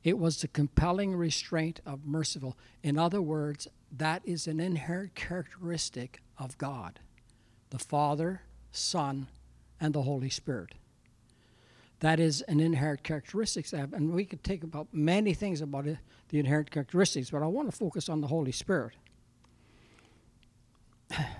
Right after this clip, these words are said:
In First Peter one, it says, verse three, <clears throat> "Blessed be the God and Father of our Lord Jesus Christ, which according to his abundant mercy hath begotten us again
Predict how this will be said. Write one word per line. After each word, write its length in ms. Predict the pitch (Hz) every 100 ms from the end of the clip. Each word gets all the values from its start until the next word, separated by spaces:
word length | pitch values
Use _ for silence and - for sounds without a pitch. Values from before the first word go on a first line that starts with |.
| - - - _ _ -
In 140 | 156
First 380 | 143 220 254 -
Peter 380 | 226 214 156 147 - - -
one, 320 | 240 160 160
it 120 | 147 -
says, 440 | 160 160 156 - - -
verse 260 | 165 151
three, 300 | - 139 135 - _ _ - - - - - -
<clears throat> 180 | - 226
"Blessed 420 | 143 220 240 269
be 120 | 190 220
the 120 | 185
God 280 | 170 202 202
and 120 | 185
Father 340 | - 190 180
of 100 | 151
our 120 | 160 156
Lord 260 | 180 170
Jesus 360 | - 185 156 151
Christ, 380 | - 147 135 - - - - _ -
which 300 | 180 196 170
according 680 | - - 233 247 254 254 -
to 180 | 202
his 340 | 185 156 165 151
abundant 760 | 147 156 180 220 240 220 -
mercy 840 | - 170 190 175 - 123 135 151 - _ _ _ - - -
hath 260 | - 151 -
begotten 640 | 165 147 175 196 208 214
us 240 | 175 156 151
again 680 | 139 175 208 151 151 160